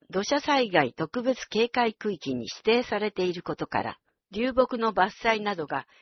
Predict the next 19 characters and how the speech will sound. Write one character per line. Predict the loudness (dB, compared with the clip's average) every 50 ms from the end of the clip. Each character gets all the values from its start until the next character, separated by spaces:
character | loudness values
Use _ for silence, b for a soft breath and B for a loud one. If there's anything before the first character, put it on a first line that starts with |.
| b _
厳 | -10 -6 -6 -6 -6
し | -6 -8 -8
く | -8 -10 -10
規 | -10 -2 0 2 2 2
制 |
さ | 2 -2 -2 -2
れ | -2 -4
て | -4 -4
い | -6 -4 -6
ま | -8 -8
す。 | -10 -10 -16 -18 -18 -18 _ _ _ _ _ _ _ _ _ _ _ _ _ _ _ _ _
新 | -2 2 2 2 2 2
た | 0 0
な | 2 2 0
整 | 2 2 2 2 2
備 | 2 -2 -6 -6
事 | -4 -6 0
業 | 2 2 2
を | 2 2 -2 -4